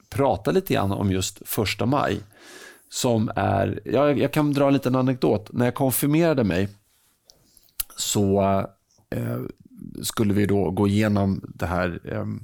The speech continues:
muntliga provet i kyrkan och generalrepetitionen, och då berättade, eh, prästen Hans Rodin i Oscarskyrkan att, eh,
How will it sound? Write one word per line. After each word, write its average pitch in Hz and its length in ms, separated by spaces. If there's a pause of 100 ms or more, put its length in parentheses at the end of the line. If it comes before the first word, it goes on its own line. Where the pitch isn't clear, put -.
(200)
muntliga 98 840
provet 160 560
i 110 100
kyrkan 143 640 (680)
och 104 60
generalrepetitionen, 107 1160
och 113 240
då 120 180
berättade, 101 680 (280)
eh, 85 120
prästen 120 560
Hans 92 360
Rodin 147 520 (120)
i 104 180
Oscarskyrkan 120 960 (920)
att, 101 480
eh, 95 440